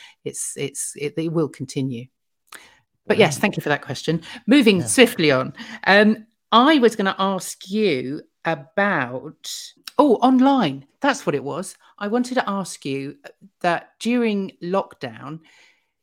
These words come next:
Speaker 1: obviously, like me, all that outside work in venues stopped. You took magic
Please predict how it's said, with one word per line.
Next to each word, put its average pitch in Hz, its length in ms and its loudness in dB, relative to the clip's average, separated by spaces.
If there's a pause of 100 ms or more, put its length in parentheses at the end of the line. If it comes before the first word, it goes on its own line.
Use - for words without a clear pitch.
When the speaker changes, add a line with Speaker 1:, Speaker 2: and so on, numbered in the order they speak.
(240)
Speaker 1:
obviously, 196 460 -4
like 165 360 -2
me, 151 520 -4
all 180 180 -2
that 165 200 -4
outside 151 560 -6
work 156 420 -4
in 160 180 -6
venues 147 600 -6 (440)
stopped. - 760 -6 (600)
You 233 180 0
took - 320 -8
magic 220 520 -4